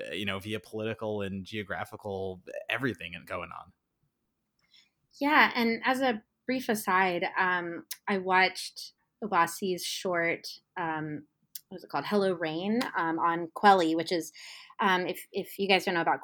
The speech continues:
Speaker 2: Quelly, it's a streaming service that curates global indie Black film, um, and it's really great. And so that's h-, where you can see, um,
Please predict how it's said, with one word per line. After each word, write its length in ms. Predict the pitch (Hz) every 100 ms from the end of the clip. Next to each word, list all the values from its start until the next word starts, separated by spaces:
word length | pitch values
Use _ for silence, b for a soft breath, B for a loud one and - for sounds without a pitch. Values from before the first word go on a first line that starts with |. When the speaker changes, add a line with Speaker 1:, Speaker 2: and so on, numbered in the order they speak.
| -
Speaker 2:
Quelly, 360 | 165 165 156
it's 280 | - 165 -
a 440 | 170 156 151 147 - _ -
streaming 460 | - - 214 208 185
service 540 | 175 160 165 160 -
that 240 | 165 151 147 -
curates 840 | - - 175 165 160 120 - - -
global 680 | - 165 156 165 156 156 151 -
indie 360 | 165 160 151 151
Black 300 | 143 151 -
film, 400 | 156 151 175 214 -
um, 400 | 180 156 151 160 - 170
and 320 | 160 151 147
it's 160 | -
really 120 | 165 156
great. 280 | 147 131 -
And 140 | 160
so 160 | 160 151
that's 400 | 151 - - -
h-, 60 | 170
where 100 | 165
you 100 | 156
can 200 | 151 147
see, 500 | 139 160 147 143 135 - - 151
um, 360 | 139 139 151